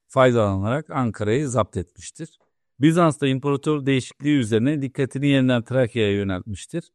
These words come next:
Üçüncü, e, geçişinde, e, Biga'da topladığı ordularını Çardak Limanı'nda gemileri yan yana koyarak Çanakkale Boğazı'ndan geçmiştir. Bolayır'ı da kendisine üs edinerek artık Osmanlı'nın Rumeli'de yerleşmesine,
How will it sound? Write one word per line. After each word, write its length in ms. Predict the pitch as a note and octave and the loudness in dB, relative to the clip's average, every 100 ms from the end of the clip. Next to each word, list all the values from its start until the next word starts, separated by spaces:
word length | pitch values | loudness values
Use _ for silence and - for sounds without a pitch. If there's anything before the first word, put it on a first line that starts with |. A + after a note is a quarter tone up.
| _ _ _ _ | _ _ _ _
Üçüncü, 640 | C#3+ C#3 E3+ D#3 E3 D#3+ - | -6 0 0 4 4 2 0
e, 220 | B2 A#2 | 0 0
geçişinde, 880 | A2+ C3 - - C3+ A#2+ A2+ C3 - _ | 4 0 0 -6 -2 0 2 0 -2 _
e, 140 | A#2 A#2 | -8 -4
Biga'da 580 | C#3 C#3+ B2+ A2+ F#2+ E2+ _ | 2 4 4 4 2 -8 _
topladığı 640 | A#2+ G2+ A2+ G#2+ G#2+ G#2 | -8 -4 -4 -2 0 0
ordularını 840 | G2+ G#2+ A2 G#2+ A2 G#2+ A2+ E3+ - _ - | 0 0 0 2 2 2 0 -4 -6 _ 0
Çardak 480 | C#3 C3 A#2+ A2 | 4 4 4 -2
Limanı'nda 580 | A#2+ A2+ A2 G#2+ G#2 F#2+ - G#2+ | -4 -2 -2 -2 0 -2 -6 -8
gemileri 400 | G#2+ A2 A#2 A#2+ | -2 0 2 2
yan 140 | B2 | 4
yana 260 | A#2+ A2+ A2 | 2 2 0
koyarak 440 | - A#2+ G#2+ C#3 | -2 0 0 -2
Çanakkale 540 | - A#2 A#2+ - A2+ G#2 | -4 -4 -4 -2 -2 0
Boğazı'ndan 520 | A2 G#2+ G#2 A2+ A2 | 0 0 0 0 0
geçmiştir. 600 | G2 - F#2 - D3+ - _ - | -2 -6 -14 -14 -16 -18 _ 0
Bolayır'ı 480 | B2+ D3 C3+ A#2+ B2 | 4 6 4 2 0
da 160 | C3 | 0
kendisine 500 | C3 B2+ A#2+ B2+ C#3 | 0 0 0 -2 -2
üs 160 | D3 B2+ | 0 0
edinerek 480 | G2+ G#2 A2+ E3+ - _ | 0 0 0 -2 -6 _
artık 340 | C#3 D3 C3+ | -4 -4 -4
Osmanlı'nın 580 | C3+ A#2+ - B2 A2+ D3 | -4 -4 0 2 2 0
Rumeli'de 380 | C#3 A#2 G#2 C3+ | 0 0 0 2
yerleşmesine, 840 | C#3+ A2+ A2+ - G#2+ - C3+ D#3+ | 4 4 2 -4 -8 -6 -6 -6